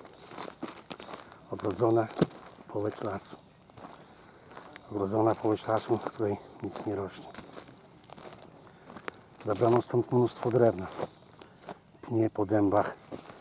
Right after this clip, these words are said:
które miały po dwa, trzy kubiki.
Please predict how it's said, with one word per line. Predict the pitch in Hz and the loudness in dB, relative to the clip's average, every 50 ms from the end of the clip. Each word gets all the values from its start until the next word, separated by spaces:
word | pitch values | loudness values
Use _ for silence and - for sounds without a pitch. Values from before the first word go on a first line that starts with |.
| - - - - | -16 -16 -16 -16
które | - - - 101 98 | -12 -6 -4 -2 0
miały | 101 101 95 95 98 95 | 2 2 2 2 2 2
po | - - - - - - - - - - - - - - - - - - - - | 2 0 0 0 -4 -10 -14 -16 -18 -16 -16 -14 -12 -6 -4 -4 -4 -2 -4 -6
dwa, | 95 87 98 98 95 | -4 0 0 0 0
trzy | - - - - | 0 -2 -4 -4
kubiki. | 95 92 98 101 104 95 90 - - | -2 -2 -2 -4 -4 -6 -8 -10 -12